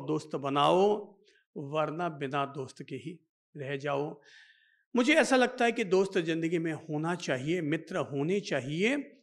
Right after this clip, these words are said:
बस उसकी क्वालिटी पर जरूर ध्यान दो जो हमारी भावनाओं को ऊंचा उठाए।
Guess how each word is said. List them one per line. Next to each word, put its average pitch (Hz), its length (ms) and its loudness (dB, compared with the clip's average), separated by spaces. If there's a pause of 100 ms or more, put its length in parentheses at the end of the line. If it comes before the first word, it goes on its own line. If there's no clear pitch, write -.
(160)
बस 175 220 -2
उसकी - 320 -4
क्वालिटी 160 580 -4
पर 170 180 -8
जरूर 143 340 -6
ध्यान 143 400 -8
दो 139 160 -6
जो 139 160 -8
हमारी 131 320 -10
भावनाओं 131 640 -10
को 196 160 -6 (500)
ऊंचा 143 300 -8
उठाए। - 380 -12